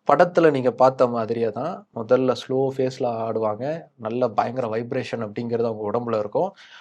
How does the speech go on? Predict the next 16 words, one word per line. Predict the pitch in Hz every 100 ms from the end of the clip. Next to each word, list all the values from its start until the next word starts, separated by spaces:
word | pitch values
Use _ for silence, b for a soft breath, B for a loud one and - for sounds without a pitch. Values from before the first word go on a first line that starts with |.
| _
கொஞ்சம் | 131 135 156
கொஞ்சம், | 147 147 143
கொஞ்சம் | 139 131 135
கொஞ்சமா | 135 131 139 165
அது | 139 117
ரொம்ப | 113 117 151 156
விக்ரஸா | 117 123 156 147 151 135
மாற | 120 120
ஆரம்பிக்கும். | 113 113 113 170 214 139
விக்ரஸா | 113 135 131 127
மாற, | 120 131 135 120
மாற, | 127 135 120
மாற, | 123 139 123
மாற | 117 139 175 151
சுத்தி | 135 135 - 165
இருக்கிறவங்களை | 147 135 135 127 123 123